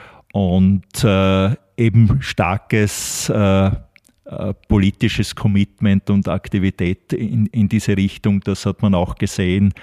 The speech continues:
eigentlich aus dieser geschichtlichen Aufarbeitung. Also nur zu sagen,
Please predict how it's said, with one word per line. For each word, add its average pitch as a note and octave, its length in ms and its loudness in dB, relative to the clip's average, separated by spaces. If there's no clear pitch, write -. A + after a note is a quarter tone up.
eigentlich G2 440 -2
aus G2+ 160 -4
dieser G2 400 -4
geschichtlichen G2+ 680 -4
Aufarbeitung. F#2+ 960 0
Also G2 180 0
nur G2 280 2
zu - 140 -2
sagen, F#2+ 640 0